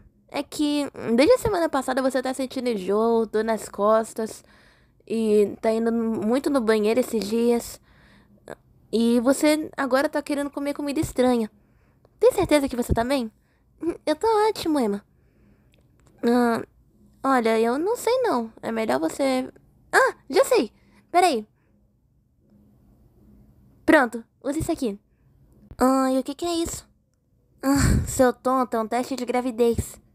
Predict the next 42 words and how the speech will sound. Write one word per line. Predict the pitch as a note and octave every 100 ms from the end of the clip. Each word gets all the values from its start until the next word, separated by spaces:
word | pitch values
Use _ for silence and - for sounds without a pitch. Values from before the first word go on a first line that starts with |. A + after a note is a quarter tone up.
| _ _ _ _ -
E | A#3
por | B3 -
que | C#4
você | D4 D#4
tá | D4+ C#4
me | C4+
dando | C4 C4
um |
teste | B3 B3 B3+
de | A#3+
gravidez? | A#3 A#3+ A3+ A3 G#3+ - - _ _ - -
É | E4+ G4
pra | F#4+ F#4
ver | B3 D#4 G4+ D#4+
se | C4 F#4+
é |
gravidez, | F#4 G4+ G#4+ A4 G4 G#4 A4+ F4
ô | E4+
tonto! | - F#4+ F#4 C4+ A3+ - _ _ - - - -
O |
que | C4
que | E4+
aconteceu | B4 A4+ F4+ F4
com | E4+
aquele | E4+ D#4
seu | E4
cérebro? | D4+ D#4 A#3+ F3+ F#3 - _ _ -
Ah, | B3+ B3+ B3 A#3+
tá | C4
bom, | F4 G#4+ F4
eu |
vou | D4+ C#4
fazer | D#4+ E4
esse | D#4+ B4
teste, | - D#4 C#4+ -
mas... | C4 B3 A#3+ A#3+ A#3 - - - _ _ _ _
E | C4 C4
se | F4+
ele | F#4+ D#4+
der | C4 B3
negativo? | A#3+ A#3+ - B3+ G3+ G#3+ _ _ _ _ _ _ _ -
Ah, | B3+ C#4 - -